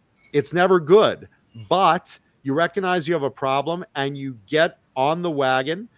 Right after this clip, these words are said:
and you, you take one day at a time. So huge well wishes and respect from us to Steven Tyler. And if anyone out here watching this broadcast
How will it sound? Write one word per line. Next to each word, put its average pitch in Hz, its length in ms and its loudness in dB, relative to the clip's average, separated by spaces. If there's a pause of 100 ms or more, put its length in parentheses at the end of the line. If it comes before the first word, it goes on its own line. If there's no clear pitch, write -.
(400)
and 143 300 -4
you, 143 220 -4
you 127 140 -8
take 160 300 -4
one 180 380 -2
day 214 180 2
at 196 100 0
a 180 40 -2
time. 107 440 -8 (720)
So 143 400 0 (120)
huge 202 1000 -4 (160)
well 160 320 0
wishes 151 460 -4
and 143 240 -8
respect 131 560 -4
from 160 320 -4
us 131 340 -4 (300)
to 160 200 -8
Steven 147 440 -8
Tyler. 113 560 -4 (260)
And 147 160 -2
if 139 300 -2
anyone 202 480 2
out 165 260 0
here 151 220 -2
watching 135 640 -2
this 113 160 -6
broadcast 110 720 -6